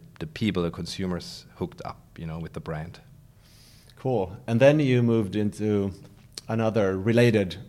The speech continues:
Speaker 2: uh, like, a very strong culturally influenced
Speaker 1: Mm-hmm.
Speaker 2: business, so Adidas
Speaker 1: Yeah.
Speaker 2: Originals.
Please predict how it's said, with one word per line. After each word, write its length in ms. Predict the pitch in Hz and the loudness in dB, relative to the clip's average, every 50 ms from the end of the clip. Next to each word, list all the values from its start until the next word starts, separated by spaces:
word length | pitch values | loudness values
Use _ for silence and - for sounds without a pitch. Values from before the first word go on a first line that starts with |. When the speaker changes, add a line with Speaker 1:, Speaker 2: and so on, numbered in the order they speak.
| - - - | -20 -16 -12
Speaker 2:
uh, 160 | 101 95 95 | -12 -10 -8
like, 240 | 95 92 98 - - | -8 -8 -8 -8 -10
a 60 | - - | -10 -4
very 220 | 104 113 110 107 | -2 0 0 0
strong 400 | 101 - - 117 101 98 98 101 | -2 -4 -4 -2 -2 -2 -2 -6
culturally 640 | - - - 101 104 - - - 98 92 95 92 92 | -6 -6 -6 -6 -6 -6 -8 -8 -6 -6 -6 -6 -8
influenced 640 | - - 104 98 - - 104 104 131 160 180 - - | -8 -8 -8 -8 -6 -2 0 2 4 2 2 0 -6
Speaker 1:
Mm-hmm. 120 | - - | -12 -8
Speaker 2:
business, 380 | - 98 92 - - 85 92 - | -8 -8 -8 -8 -12 -12 -10 -10
so 300 | - - 95 95 - - | -8 -6 -6 -6 -6 -4
Adidas 500 | 107 110 110 104 92 92 92 92 - - | -2 -2 -2 -2 -4 -6 -8 -8 -12 -14
Speaker 1:
Yeah. 100 | - - 104 | -12 -10 -6
Speaker 2:
Originals. 640 | 101 104 101 95 98 98 90 90 95 98 - - | -4 -2 -2 -2 -4 -4 -6 -8 -10 -12 -16 -18